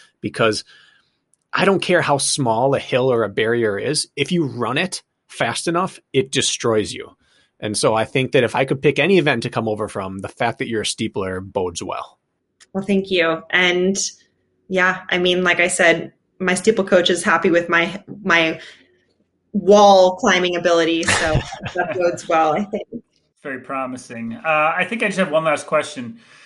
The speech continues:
Speaker 3: uh, for you. And it's funny, I had a friend in, um, high school and still one of my best friends. And if I was, like, dating a girl back then, he would go up to her and he would be like,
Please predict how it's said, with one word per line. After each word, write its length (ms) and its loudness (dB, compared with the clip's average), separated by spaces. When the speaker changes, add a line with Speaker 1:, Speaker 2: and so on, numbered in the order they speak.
Speaker 3:
uh, 240 0
for 240 0
you. 120 2
And 920 0
it's 160 -4
funny, 200 4
I 80 4
had 100 4
a 60 6
friend 340 0
in, 260 -4
um, 760 -6
high 180 0
school 240 -6
and 100 -4
still 200 -4
one 80 0
of 60 0
my 100 0
best 280 -2
friends. 320 -4
And 340 -4
if 120 -4
I 80 6
was, 160 0
like, 200 0
dating 340 2
a 40 0
girl 360 0
back 320 0
then, 420 -2
he 120 -6
would 120 -4
go 100 8
up 160 2
to 80 -2
her 80 4
and 80 0
he 100 2
would 120 -2
be 100 0
like, 380 -4